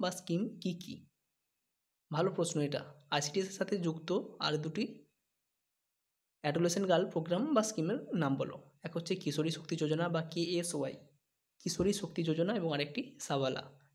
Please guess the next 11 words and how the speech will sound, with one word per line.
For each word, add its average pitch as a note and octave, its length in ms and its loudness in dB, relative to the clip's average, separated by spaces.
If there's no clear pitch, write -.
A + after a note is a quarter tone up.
যেটাকে D#3+ 240 4
বলা D#3 200 6
হয় G#3+ 120 4
রাজীব D3+ 400 2
গান্ধী F3 220 2
scheme E3+ 380 0
for F#3+ 100 4
empowerment D#3+ 520 2
of A3 60 -6
adolescent D3 480 2
girl। - 140 0